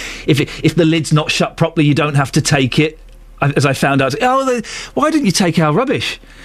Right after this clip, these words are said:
"Yeah, the lid's not shut properly." S-, uh, sorry? The recycling men. "Why didn't you take my recycling?"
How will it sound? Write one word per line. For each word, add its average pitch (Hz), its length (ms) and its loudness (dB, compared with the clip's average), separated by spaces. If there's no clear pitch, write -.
"Yeah, 85 280 2
the 95 100 2
lid's 110 280 2
not 107 160 0
shut - 220 -2
properly." 85 460 -4
S-, - 240 -6
uh, 117 320 0
sorry? 156 480 0
The 139 60 2
recycling 135 500 2
men. 90 160 4
"Why 240 200 2
didn't 262 160 2
you 190 80 2
take 185 160 0
my 139 120 0
recycling?" 135 600 0